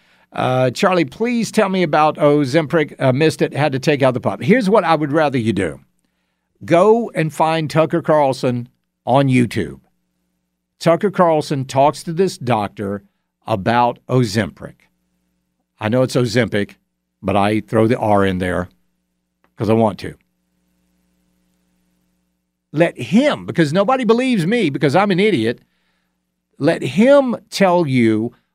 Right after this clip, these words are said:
what happens to the body when you take this drug.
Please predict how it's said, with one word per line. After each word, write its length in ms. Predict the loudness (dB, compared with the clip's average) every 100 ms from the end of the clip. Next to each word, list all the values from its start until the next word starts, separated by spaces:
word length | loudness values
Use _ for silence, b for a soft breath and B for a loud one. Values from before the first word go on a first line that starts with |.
| _
what 220 | -2 0
happens 560 | 0 -2 -2 -2 -4 -4
to 140 | -2
the 100 | -2
body 600 | -2 2 2 0 -6 -16 _ _ _ _ _ _ _ _ _ _ _ _
when 220 | 0 2
you 100 | 2
take 320 | 2 2 2
this 220 | 2 0 0
drug. 380 | -2 -2 -4